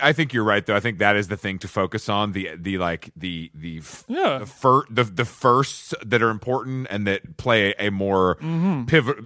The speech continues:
Speaker 1: a more pivotal role than actual politics, because that shit, it
Speaker 2: Yeah.
Speaker 1: ain't gonna, ain't gonna really matter. I,
Speaker 2: Shit
Speaker 1: I agree
Speaker 2: needs
Speaker 1: with
Speaker 2: to
Speaker 1: you.
Speaker 2: ha-, needed to happen a long time ago, but thank God it's happening now. But just, you know,
Speaker 1: I
Speaker 2: the
Speaker 1: think this
Speaker 2: amount,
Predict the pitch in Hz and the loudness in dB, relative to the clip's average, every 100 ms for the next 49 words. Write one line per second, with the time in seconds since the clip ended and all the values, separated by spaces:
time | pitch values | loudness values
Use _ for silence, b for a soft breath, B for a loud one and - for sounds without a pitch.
0 | 131 135 135 120 143 120 127 113 101 104 | 4 6 6 6 4 4 4 4 4 6
1 | 110 101 95 92 95 - 85 - 98 98 | 4 2 -2 0 -2 -4 -4 0 2 2
2 | 110 107 - 104 101 85 95 - 107 95 | 0 -2 -4 -2 -2 0 -2 -2 -2 -2
3 | 143 220 285 147 127 - 101 - 117 110 | 2 4 6 4 2 -2 -4 -2 0 2
4 | 110 101 95 92 90 87 98 104 95 92 | 2 2 2 2 2 2 2 2 2 4
5 | 95 92 92 92 147 160 156 165 208 190 | 4 6 4 4 4 4 2 2 4 4
6 | 160 160 147 135 139 143 151 151 156 151 | 6 4 4 0 2 2 2 2 0 2
7 | 147 147 143 135 - 151 143 147 143 151 | 4 4 4 0 -2 -2 2 2 2 0
8 | 135 143 143 143 139 135 135 147 - - | 0 0 0 2 2 0 0 -2 -2 -10
9 | - - 147 170 170 143 165 165 170 170 | -20 -10 0 2 4 4 4 4 6 4
10 | 156 | 0